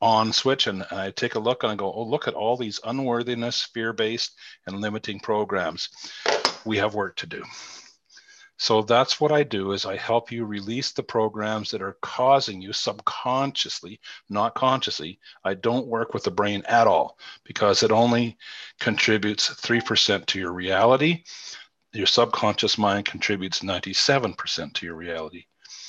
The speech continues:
So mental health, pain, these are things that can be,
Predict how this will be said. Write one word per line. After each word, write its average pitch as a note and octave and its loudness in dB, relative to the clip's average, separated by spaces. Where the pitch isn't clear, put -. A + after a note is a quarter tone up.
So A2 6
mental B2 4
health, B2+ 4
pain, A#2 0
these A#2+ 2
are D#3 4
things A#2+ 0
that G#2+ 0
can G#2 -4
be, F#2 -8